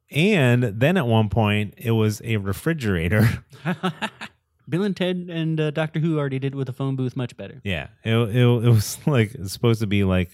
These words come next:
Speaker 1: you know, much inspired by Doctor Who, but a refrigerator.
Speaker 2: That's awesome.
Speaker 1: That's bigger on the inside than it is on the outside.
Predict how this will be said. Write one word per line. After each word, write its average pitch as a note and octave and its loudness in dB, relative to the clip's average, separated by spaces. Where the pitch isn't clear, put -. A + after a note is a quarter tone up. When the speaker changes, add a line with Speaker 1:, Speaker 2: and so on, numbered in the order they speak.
Speaker 1:
you F#2 0
know, D#2+ -2
much G#2 -4
inspired F#2 -4
by E2 -6
Doctor E2+ -6
Who, E2 -8
but D2 -14
a D2+ -18
refrigerator. D2 -20
Speaker 2:
That's A#3+ -14
awesome. B3+ -6
Speaker 1:
That's A#2 -14
bigger F2 -14
on D2+ -16
the C#2+ -16
inside C2 -18
than D2 -20
it C2 -18
is C#2 -20
on C#2 -18
the C2 -20
outside. - -20